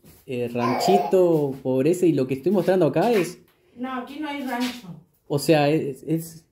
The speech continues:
Speaker 1: o sea, y en, en todo el Chaco, digamos, porque Chaco es una provincia pujante que va para adelante,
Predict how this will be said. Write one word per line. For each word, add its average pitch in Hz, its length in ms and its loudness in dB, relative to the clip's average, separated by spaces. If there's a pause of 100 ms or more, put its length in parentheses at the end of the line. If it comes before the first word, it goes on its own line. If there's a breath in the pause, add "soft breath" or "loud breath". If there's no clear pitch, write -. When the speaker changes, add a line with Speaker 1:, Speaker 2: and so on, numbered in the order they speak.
(120)
Speaker 1:
o 139 120 -4
sea, 190 140 4
y 175 100 8
en, 143 200 0
en 139 120 -4
todo 240 120 4
el 220 80 0
Chaco, 247 260 -2
digamos, 156 180 4
porque 143 180 -2
Chaco 226 280 -4
es 208 60 2
una 180 240 0
provincia 147 580 0
pujante 160 560 -2
que 131 100 0
va 160 120 0
para 147 160 0
adelante, 185 640 0